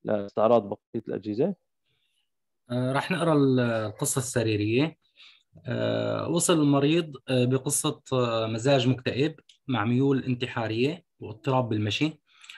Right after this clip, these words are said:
Speaker 2: المريض كان عنده تاريخ طويل من نوبات الاكتئاب، بدأت من عشرين سنة تقريبا. آه، عنده قصة قبول في مشفى الأمراض النفسية من عشر سنوات سبب نوبة هوس شديد،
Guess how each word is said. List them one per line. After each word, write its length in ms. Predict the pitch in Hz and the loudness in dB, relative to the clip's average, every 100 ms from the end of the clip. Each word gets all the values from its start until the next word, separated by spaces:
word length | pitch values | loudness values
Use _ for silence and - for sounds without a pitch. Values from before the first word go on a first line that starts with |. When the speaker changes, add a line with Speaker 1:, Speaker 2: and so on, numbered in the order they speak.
| - - 127 | -20 -8 -2
Speaker 2:
المريض 320 | 135 165 185 | 0 2 0
كان 200 | 165 139 | -2 -2
عنده 220 | 147 143 | -2 -4
تاريخ 400 | 143 143 151 - | -4 -4 -4 -4
طويل 420 | 127 127 147 110 - | -2 0 0 -2 -2
من 160 | 123 120 | -2 0
نوبات 300 | 117 127 127 | 0 -2 -4
الاكتئاب، 640 | - - - 127 143 139 - - | -8 -10 -4 0 0 -2 -10 -4
بدأت 380 | 139 123 127 | -2 0 0
من 120 | 135 117 | 0 0
عشرين 680 | 113 - 131 143 135 123 113 107 101 | -2 0 2 4 4 2 0 -4 -6
سنة 260 | - 123 | -2 0
تقريبا. 560 | 120 120 113 120 156 165 _ - - _ | 0 -4 -4 -2 -2 -4 _ -20 -20 _
آه، 320 | - 117 117 107 | -10 -6 -4 -2
عنده 800 | 110 170 165 147 139 131 - - | 0 2 2 4 4 2 -2 -4
قصة 500 | 156 - - 123 139 | -4 -4 -2 0 0
قبول 460 | - - 127 135 131 | -4 -2 0 0 0
في 120 | 131 | 0
مشفى 260 | 135 - | 0 0
الأمراض 360 | 131 120 123 127 | -2 0 0 0
النفسية 420 | 123 120 - 131 | 0 -2 -2 0
من 160 | 117 110 | 0 -2
عشر 600 | 117 - 123 117 107 107 | -4 -4 -6 -6 -6 -6
سنوات 440 | - 117 120 131 | -4 -2 0 -2
سبب 280 | - 123 117 | -2 -2 2
نوبة 280 | 127 120 120 120 | 2 2 -2 0
هوس 280 | 123 120 | 0 0
شديد، 420 | - 101 117 147 | -4 -6 -4 -6